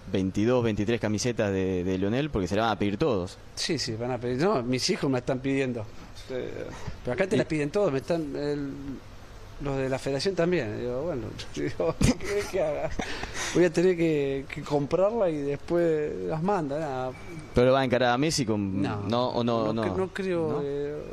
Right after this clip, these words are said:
Speaker 2: acá s-,
Speaker 1: Es
Speaker 2: vos,
Speaker 1: más
Speaker 2: mira, el otro día estaba viendo, y es verdad, un, un video de Bilardo que decía de Diego, que le decía a Diego que, que le diga tres o cuatro que le iba a prometer la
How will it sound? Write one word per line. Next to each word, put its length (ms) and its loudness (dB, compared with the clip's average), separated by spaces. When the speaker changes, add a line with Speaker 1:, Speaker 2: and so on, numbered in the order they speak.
Speaker 2:
acá 220 2
s-, 180 -4
Speaker 1:
Es 140 4
Speaker 2:
vos, 60 -2
Speaker 1:
más 580 0
Speaker 2:
mira, 160 4
el 80 4
otro 140 -2
día 100 2
estaba 300 2
viendo, 400 2
y 140 0
es 60 -2
verdad, 440 0
un, 360 -4
un 120 -2
video 320 2
de 140 2
Bilardo 500 0
que 60 -2
decía 680 0
de 180 -2
Diego, 480 0
que 140 -4
le 80 2
decía 340 2
a 40 4
Diego 380 4
que, 400 0
que 420 0
le 160 2
diga 280 2
tres 160 2
o 80 4
cuatro 480 0
que 100 -4
le 100 0
iba 180 2
a 60 0
prometer 500 0
la 400 2